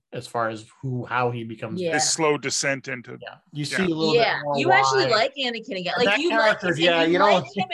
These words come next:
Speaker 2: in Obi-Wan.
Speaker 1: Yeah.
Speaker 2: Like, the Clone Wars, which makes me really curious to see what they're gonna do, because did you guys see the Obi-Wan trailer today? They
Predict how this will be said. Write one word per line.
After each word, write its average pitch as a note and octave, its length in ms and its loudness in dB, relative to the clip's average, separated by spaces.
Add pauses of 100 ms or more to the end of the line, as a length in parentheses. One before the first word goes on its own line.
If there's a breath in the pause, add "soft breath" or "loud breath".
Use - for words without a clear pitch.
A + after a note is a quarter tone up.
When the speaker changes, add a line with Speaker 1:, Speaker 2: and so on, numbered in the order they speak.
Speaker 2:
in D4 40 -6
Obi-Wan. A#3 720 -6 (180 soft breath)
Speaker 1:
Yeah. D3+ 160 0
Speaker 2:
Like, C#4 160 4 (120)
the A#3 180 -18
Clone F4+ 240 2
Wars, E4+ 180 -4
which D4+ 180 -8
makes G4 200 -4
me G4+ 100 -2
really E4 220 -6
curious E4 340 -4
to B3+ 100 -12
see C4+ 140 -8
what B3+ 200 -4
they're B3+ 100 2
gonna A#3+ 240 -4
do, A3+ 360 -2
because A3 260 -2
did G#3+ 100 -8
you A#3+ 120 -8
guys C#4 220 -2
see C#4+ 100 -8
the A#3+ 120 -2
Obi-Wan A3 400 -6
trailer A3 400 -4
today? F4+ 360 -6
They G#3 140 -4